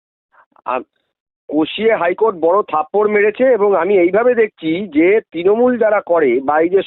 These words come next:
সরকারের, দুজনেরই কোনো লাজ লজ্জা বলে কোনো জিনিস হয় না। তা না হলে এরা প্রত্যেকবার তদন্তকে বাধা দেওয়ার জন্য নেমে পড়েছে। আপনি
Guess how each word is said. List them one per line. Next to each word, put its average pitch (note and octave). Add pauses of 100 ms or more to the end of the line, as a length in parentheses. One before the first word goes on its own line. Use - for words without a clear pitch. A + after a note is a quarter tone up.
সরকারের, D3+ (640)
দুজনেরই G#3+
কোনো A3+
লাজ E3+
লজ্জা G3+
বলে A3+ (280)
কোনো E4+
জিনিস A3
হয় F2
না। D2+ (880)
তা F#3+
না C4
হলে G#3 (220)
এরা A#3 (100)
প্রত্যেকবার A3+
তদন্তকে A#3+
বাধা G3
দেওয়ার C4+
জন্য G#3+
নেমে D3+
পড়েছে। A#2
আপনি F3+